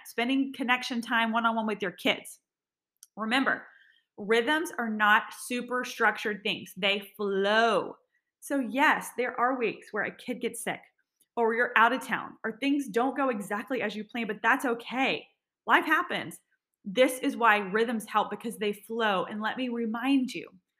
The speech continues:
the goal here is not perfection. The goal is creating peace for yourself.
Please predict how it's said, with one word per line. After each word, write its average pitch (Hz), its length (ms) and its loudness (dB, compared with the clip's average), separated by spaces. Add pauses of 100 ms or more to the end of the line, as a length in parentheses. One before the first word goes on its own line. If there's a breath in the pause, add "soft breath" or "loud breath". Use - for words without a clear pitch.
(320)
the 226 60 -6
goal 220 320 2
here 262 240 -2
is 190 240 -6
not 190 400 2 (300)
perfection. 202 640 -8 (580)
The - 60 0
goal 196 360 2
is 262 120 -6
creating 196 480 -4
peace - 580 -2
for 214 120 4
yourself. 156 440 -2